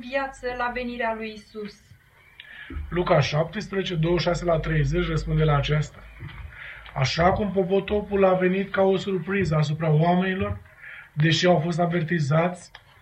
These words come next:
Speaker 2: așa cum a căzut foc și pucioasă asupra Sodomei pentru răutatea ei, tot așa va fi și la venirea Fiului Omului.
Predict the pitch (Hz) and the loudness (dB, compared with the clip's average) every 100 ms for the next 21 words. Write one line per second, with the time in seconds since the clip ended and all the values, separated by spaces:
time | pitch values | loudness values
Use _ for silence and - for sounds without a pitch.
0 | - - - 139 135 175 208 208 202 196 | -20 -20 -12 -2 0 2 4 4 4 0
1 | 208 160 180 214 - 180 202 202 185 170 | -2 0 0 0 -6 -6 -4 0 2 2
2 | 156 156 160 165 - 170 151 185 196 196 | 0 0 0 -2 0 2 2 4 2 0
3 | 190 180 170 165 165 160 175 175 156 147 | -2 -2 -2 -2 -2 0 0 0 2 2
4 | 165 180 - - - - - - - 233 | 2 0 -8 -18 -18 -18 -20 -20 -12 -6
5 | 254 247 233 208 208 208 202 202 196 180 | -2 0 2 4 4 2 -2 0 2 4
6 | 165 165 156 147 156 151 151 156 156 135 | 2 4 4 4 2 4 6 6 6 4
7 | 123 123 | 2 -4